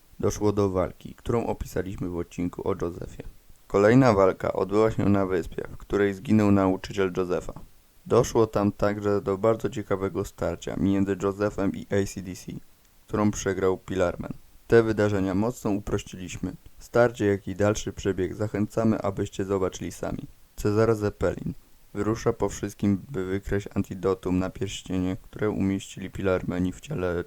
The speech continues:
Josepha. W wyniku walki Cezar ginie, zabity przez Łamu. Joseph, chcąc pomścić Cezara, walczy z Łamu. Walka odbyła się za pomocą rydwanów. Łamu umiera. Pozostał Karc. W finałowej walce przeciwko Josephowi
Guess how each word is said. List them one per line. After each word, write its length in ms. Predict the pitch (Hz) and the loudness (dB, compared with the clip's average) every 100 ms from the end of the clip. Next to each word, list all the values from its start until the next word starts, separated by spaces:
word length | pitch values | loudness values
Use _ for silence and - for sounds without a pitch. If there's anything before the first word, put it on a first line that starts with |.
| 90 | -4
Josepha. 460 | 90 - - - - _ - - - | -6 -8 -8 -12 -12 _ -20 -20 -20
W 40 | - | -2
wyniku 400 | 95 113 - 101 | 2 2 2 0
walki 440 | 98 98 - 95 | 2 2 0 -8
Cezar 380 | - 101 98 - | -4 -2 0 -2
ginie, 320 | - 85 73 - - - | -8 -6 -6 -8 -16 -6
zabity 380 | 95 92 101 98 | -4 -4 -4 -6
przez 260 | - 95 | -4 -4
Łamu. 320 | 90 95 92 - - - - - 101 | 0 0 0 -6 -16 -20 -20 -6 2
Joseph, 400 | 98 92 87 - - | 2 2 -4 -8 -16
chcąc 280 | - 98 98 | -6 -2 0
pomścić 580 | 117 113 - 120 110 - | 2 0 0 -8 -12 -8
Cezara, 540 | - 98 92 85 87 - - | 0 2 2 0 -4 -10 -10
walczy 420 | 92 101 101 104 | 0 2 2 0
z 40 | 98 | -2
Łamu. 380 | 98 92 82 - - _ _ - | -2 0 -2 -6 -16 _ _ -8
Walka 340 | 101 104 104 104 | 2 2 4 2
odbyła 320 | 98 98 98 | 4 2 0
się 160 | - 90 | 0 -2
za 140 | 95 | -2
pomocą 520 | - 95 95 - 92 | 0 0 0 -2 -4
rydwanów. 580 | 90 90 87 78 92 - _ _ - | -2 -4 -4 -6 -8 -10 _ _ -4
Łamu 380 | 95 98 104 | 0 2 2
umiera. 360 | 95 87 80 - - - - _ - | 0 0 -2 -8 -10 -16 -20 _ -2
Pozostał 540 | 101 101 104 104 92 | 0 2 0 0 -2
Karc. 440 | - 85 - - - _ - _ - | -2 -12 -12 -18 -20 _ -20 _ -20
W 60 | - | -2
finałowej 560 | 101 101 101 123 123 117 | 2 2 2 0 0 0
walce 460 | 95 87 82 82 | 2 0 0 -6
przeciwko 480 | - - 107 - 92 98 | -6 -10 -16 -6 -6 -4
Josephowi 640 | 95 95 - 101 101 156 | -4 -4 -2 -4 -4 -12